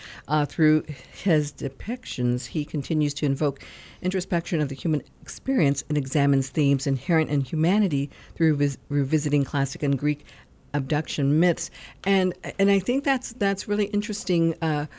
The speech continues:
for, for a lot of artists that do rely on myths and stories and folk tales and that sort of thing as, as a source of inspiration for work, of creating work, and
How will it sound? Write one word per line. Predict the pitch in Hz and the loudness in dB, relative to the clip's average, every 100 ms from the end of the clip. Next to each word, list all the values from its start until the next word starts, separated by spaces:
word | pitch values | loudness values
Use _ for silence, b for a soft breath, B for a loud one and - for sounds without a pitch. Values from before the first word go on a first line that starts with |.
| B B | B B
for, | - - 180 175 165 - | -8 0 4 6 4 0
for | - 170 165 | -4 0 0
a | 170 | 0
lot | 165 160 156 | 2 2 2
of | 151 - - | -2 -10 0
artists | 170 202 165 139 - - - | 2 4 2 0 -6 -6 -2
that | 165 160 - - 180 | -2 -2 -6 -14 -8
do | 170 233 262 | -2 -2 0
rely | 180 147 147 143 | -2 -2 -4 -4
on | 151 147 147 160 | -2 -2 -2 -2
myths | 160 151 139 - - | 0 0 -4 -8 -2
and | 160 147 | 0 0
stories | - - 147 139 143 147 | -4 -4 0 0 0 -2
and | 147 139 B B B - | -2 -2 B B B -6
folk | - 170 | -4 -2
tales | - 165 147 | -2 -2 0
and | 156 147 | 0 0
that | 139 | 0
sort | - 135 | -6 -10
of | 135 | -6
thing | 151 151 - | -4 -4 -2
as, | 170 165 160 | 0 0 -4
as | 160 156 151 | -6 -6 -6
a | |
source | 151 - 165 160 156 | -8 -4 -2 -2 -4
of | 139 - | -10 -4
inspiration | 165 - - 156 156 156 151 B B B | -4 -4 -2 0 -2 -4 -6 B B B
for | - 151 147 | -6 -2 -2
work, | 143 165 143 | 0 -2 -2
of | 147 - | -6 -8
creating | - 190 196 175 139 139 | -4 2 2 2 -2 -2
work, | 143 123 120 - | -2 -4 -6 -10
and | 156 139 139 | -6 -4 -4